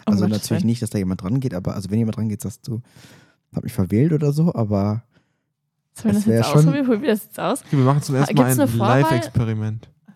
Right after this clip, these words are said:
Speaker 2: Aber wir, wir, wir müssen erst mal rausfinden, welche Nummer das jetzt war.
Speaker 1: Die hab ich mitgeschrieben.
Speaker 2: Ach so.
Speaker 1: <laughs>
Speaker 3: Ja, das ist schon mal gut.
Speaker 2: Also jetzt nicht diktieren hier, weil sonst probieren das wieder noch weitere Leute aus und dann wird irgendwer nachher noch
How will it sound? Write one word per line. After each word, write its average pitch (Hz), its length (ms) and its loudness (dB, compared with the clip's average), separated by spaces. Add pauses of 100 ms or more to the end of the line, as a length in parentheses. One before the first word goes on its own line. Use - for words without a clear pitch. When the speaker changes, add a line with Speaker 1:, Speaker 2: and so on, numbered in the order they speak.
Speaker 2:
Aber 113 200 2
wir, 104 220 0
wir, 110 160 -2
wir 107 60 -4
müssen 120 220 -2
erst 98 160 -2
mal 110 80 -2
rausfinden, 110 680 -4 (180)
welche 107 260 -6
Nummer 135 200 0
das - 160 -10
jetzt - 200 -10
war. 92 220 -6 (840)
Speaker 1:
Die - 60 -8
hab 196 60 -6
ich 240 80 -4
mitgeschrieben. 220 420 -2 (240)
Speaker 2:
Ach 127 120 0
so. 285 180 6
Speaker 1:
<laughs> 277 320 4
Speaker 3:
Ja, 233 200 4
das 139 140 4
ist 139 60 -2
schon 165 100 4
mal 165 120 6
gut. 131 280 4 (920)
Speaker 2:
Also 117 200 -2
jetzt 123 240 -4
nicht 156 220 -2
diktieren 151 400 0
hier, 156 180 4
weil 127 100 4
sonst 110 180 -2
probieren 113 260 2
das 107 140 -2
wieder 117 160 2
noch 120 140 0
weitere 120 260 0
Leute 123 300 0
aus 127 240 -2
und 110 60 -6
dann 101 140 -4
wird 117 120 -2
irgendwer 104 240 -4
nachher 101 260 -2
noch 101 240 -4